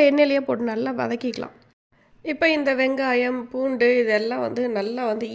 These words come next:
ஈவனா வந்து வெந்து வரணும். So, அது வரைக்கும் நம்ம வந்து எண்ணெயிலேயே போட்டு நல்லா வதக்கிக்கலாம். ஓரளவு வெங்காயம், பூண்டெல்லாம் வதங்குனதுக்கு அப்புறமா நம்ம வந்து தக்காளி வந்து இதுல வந்து ஆட் பண்ணிக்கலாம். நான் வந்து இன்னைக்கு வந்து தக்காளி வந்து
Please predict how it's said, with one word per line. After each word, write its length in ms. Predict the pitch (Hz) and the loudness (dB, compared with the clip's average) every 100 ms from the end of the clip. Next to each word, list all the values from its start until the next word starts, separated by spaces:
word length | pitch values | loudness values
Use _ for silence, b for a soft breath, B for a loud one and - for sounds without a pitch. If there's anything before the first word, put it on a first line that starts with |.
| 247 | -6
ஈவனா 340 | 262 247 240 254 | -4 -4 -4 -6
வந்து 200 | 214 220 220 | -6 -6 -4
வெந்து 220 | 220 226 214 | -4 -4 -6
வரணும். 280 | 196 214 - B B B B - | -6 -8 -12 B B B B -4
So, 80 | 277 226 | 0 2
அது 120 | 214 | 2
வரைக்கும் 280 | 226 226 285 | 0 0 -4
நம்ம 120 | 247 208 | -2 -2
வந்து 160 | 208 226 226 | -2 -2 0
எண்ணெயிலேயே 300 | 220 214 214 214 | 0 0 -2 -4
போட்டு 300 | 185 208 202 | -6 -6 -8
நல்லா 180 | - 208 | -6 -6
வதக்கிக்கலாம். 560 | 202 202 208 214 - - - _ - | -6 -8 -8 -8 -8 -12 -16 _ -4
ஓரளவு 400 | 262 294 285 285 302 254 | 0 0 0 -2 -2 -2
வெங்காயம், 440 | 240 262 262 269 262 | 0 2 2 0 -2
பூண்டெல்லாம் 460 | 247 247 233 247 214 | -2 -2 -2 -4 -4
வதங்குனதுக்கு 580 | 214 254 277 277 233 208 | -6 -4 -4 -4 -4 -6
அப்புறமா 440 | 214 - 247 240 349 440 B B B B | -6 -6 -4 -2 -4 -6 B B B B
நம்ம 120 | 277 254 214 | -2 0 -2
வந்து 160 | 269 269 | -2 -2
தக்காளி 320 | 233 233 240 208 | 0 0 2 2
வந்து 160 | 202 233 | 0 -2
இதுல 200 | 208 196 | -4 -4
வந்து 140 | 208 | -6
ஆட் 120 | 196 - | -8 -8
பண்ணிக்கலாம். 340 | 214 - - B B - 233 | -10 -10 -14 B B -2 2
நான் 240 | 269 320 | 4 4
வந்து 200 | 277 269 285 | 2 0 -2
இன்னைக்கு 220 | 240 202 | 0 0
வந்து 140 | 208 240 - | -2 -2 -4
தக்காளி 340 | 208 226 240 196 | -2 -2 -2 -4
வந்து 200 | 202 | -4